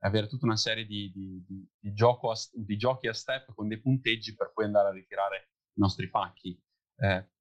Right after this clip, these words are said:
potrebbe, potrebbe succedere di tutto, in realtà in parte già, già succede oggi.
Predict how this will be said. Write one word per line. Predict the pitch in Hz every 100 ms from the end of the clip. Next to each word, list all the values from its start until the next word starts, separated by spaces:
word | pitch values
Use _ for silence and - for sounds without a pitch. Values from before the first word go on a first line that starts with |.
| _ _
potrebbe, | 117 113 113 113
potrebbe | 135 123 117
succedere | 110 - 113 113 107 101 98
di | 101
tutto, | 151 147
in | 101
realtà | 101 127 131
in | 110 104
parte | 107 113 -
già, | 98 101 95 -
già | 107
succede | - - 98 92
oggi. | 90 82 _